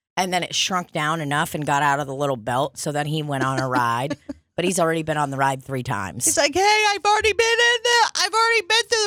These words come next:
Speaker 2: the roasting process." Get up there, little peanut. You know you haven't.
Speaker 1: Little peanut, you're a fucking liar.
Speaker 2: Look at me. I'm charred.
Speaker 1: <laughs> There's one employee that, like,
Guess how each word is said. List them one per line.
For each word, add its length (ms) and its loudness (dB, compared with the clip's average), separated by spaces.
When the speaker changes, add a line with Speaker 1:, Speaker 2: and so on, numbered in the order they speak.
Speaker 2:
the 60 0
roasting 360 -2
process." 1000 -2
Get 160 0
up 220 0
there, 360 -4
little 400 -8
peanut. 440 -8
You 100 -4
know 160 0
you 160 0
haven't. 800 -4
Speaker 1:
Little 280 -2
peanut, 440 -2
you're 220 -2
a 60 -6
fucking 500 -4
liar. 680 -6
Speaker 2:
Look 220 2
at 200 -2
me. 480 0
I'm 160 2
charred. 720 4
Speaker 1:
<laughs> 220 -12
There's 340 0
one 640 0
employee 840 0
that, 200 -4
like, 320 -2